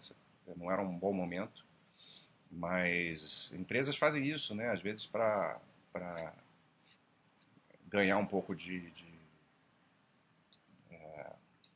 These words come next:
de opinião, né? No mercado e tal, agradar os seus sócios, faz coisas que não deveria fazer, mas isso pode ter um custo muito sério. Não chegou a prejudicar a empresa, porque esse ano realmente foi de recuperação. É...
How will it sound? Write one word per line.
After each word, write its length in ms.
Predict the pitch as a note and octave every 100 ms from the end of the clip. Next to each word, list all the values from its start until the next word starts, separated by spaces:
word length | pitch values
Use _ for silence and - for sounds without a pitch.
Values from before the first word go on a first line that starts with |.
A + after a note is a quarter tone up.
| _ _ _ -
de 160 | -
opinião, 720 | F2+ - G#2+ G2+ G2 B2+ G#2+
né? 220 | F#2 G#2+
No 100 | F2+
mercado 540 | F2+ E2+ - F2 G#2+ F#2
e 40 |
tal, 400 | - F2 F#2 A2 - - _ _ _ -
agradar 640 | F#2+ G2 F#2 E2 F2+ G#2 F#2+
os 120 | F2+
seus 200 | F2 -
sócios, 400 | F2 F2 F2+ -
faz 240 | - G2+
coisas 280 | - G2 G2
que 100 | -
não 120 | G2
deveria 280 | G2+ G2 G2
fazer, 460 | G2 B2 F#2+ F#2+ A#2
mas 200 | B2 G#2
isso 140 | G2+
pode 180 | - G2+
ter 60 | A2+
um 80 |
custo 320 | A2 G#2+ G#2+ G#2
muito 200 | G#2+ -
sério. 360 | C3 G#2+ E2+ -
Não 120 | D3+
chegou 340 | D3 D3 B2
a 80 | C3+
prejudicar 640 | - G#2 F#2+ G#2 - G#2+ - - - - - -
a 80 | G2+
empresa, 400 | F#2 F#2+ A2+ G#2+
porque 200 | - F#2
esse 200 | F2+ F#2+
ano 220 | F2+ F#2+
realmente 380 | F#2+ F#2 F2 -
foi 140 | F#2
de 80 | F2
recuperação. 640 | F2+ - G#2 A2 - G2 - - - - _ _ _ _ _ -
É... 560 | F2 E2+ E2 D#2+ D#2